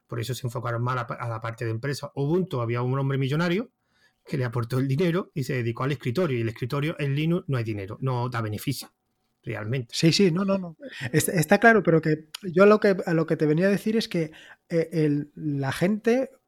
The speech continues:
Speaker 2: o yo la impresión que tengo es que piensan que más o menos son dos rivales parecidos.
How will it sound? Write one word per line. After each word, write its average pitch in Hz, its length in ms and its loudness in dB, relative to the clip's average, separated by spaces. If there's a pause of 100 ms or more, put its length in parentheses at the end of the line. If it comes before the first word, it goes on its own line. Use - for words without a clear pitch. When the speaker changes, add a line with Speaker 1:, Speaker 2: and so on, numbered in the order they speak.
(220)
Speaker 2:
o 143 220 2
yo 170 180 8
la 190 160 6
impresión 180 380 2
que 185 100 0
tengo 208 400 0
es 175 160 -2
que 185 160 -2
piensan 202 480 2
que 151 320 2
más 151 560 0
o 208 60 2
menos 214 380 0 (360)
son 185 300 2
dos 196 180 10
rivales 175 360 6
parecidos. 147 680 0